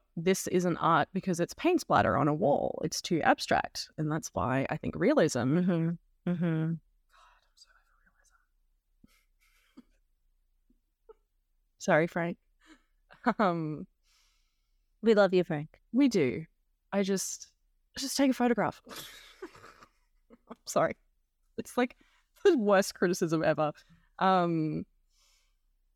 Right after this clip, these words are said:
Speaker 1: but yeah, I don't know. I, I find, I don't know.
Speaker 2: It'd
Speaker 1: I
Speaker 2: be
Speaker 1: just
Speaker 2: so
Speaker 1: think that
Speaker 2: interesting to see you photograph Frank and
Speaker 1: No.
Speaker 2: Frank paint you.
Speaker 1: Ooh.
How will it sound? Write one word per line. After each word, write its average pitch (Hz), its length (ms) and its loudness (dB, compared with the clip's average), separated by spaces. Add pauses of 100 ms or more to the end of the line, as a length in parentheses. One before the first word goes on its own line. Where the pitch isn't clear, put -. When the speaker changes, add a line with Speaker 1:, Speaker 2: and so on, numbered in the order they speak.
(480)
Speaker 1:
but 269 60 -2
yeah, 294 120 6
I - 20 6
don't 277 100 4
know. 285 80 4
I, 226 240 4
I 240 80 2
find, 254 300 0
I 226 100 -2
don't 240 100 2
know. 247 80 2
Speaker 2:
It'd 202 80 2
Speaker 1:
I 190 40 0
Speaker 2:
be 190 40 -2
Speaker 1:
just 208 120 -6
Speaker 2:
so 285 100 2
Speaker 1:
think 294 120 -2
that 302 80 0
Speaker 2:
interesting 240 560 -2
to 208 120 -2
see 196 420 -2
you 208 580 2 (680)
photograph 180 460 4
Frank 160 480 -4 (480)
and 190 100 4
Speaker 1:
No. 185 40 0
Speaker 2:
Frank 170 360 2
paint - 240 -2
you. 147 200 -2 (1080)
Speaker 1:
Ooh. 170 1000 2